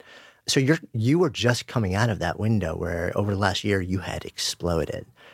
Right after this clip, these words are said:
you know, and you're doing multiple book deals simultaneously, commissions for your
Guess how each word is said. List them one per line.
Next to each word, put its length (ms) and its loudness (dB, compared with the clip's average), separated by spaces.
you 120 2
know, 300 6
and 140 0
you're 80 4
doing 420 0
multiple 420 2
book 280 -2
deals 280 0
simultaneously, 1000 0
commissions 540 4
for 100 -2
your 160 6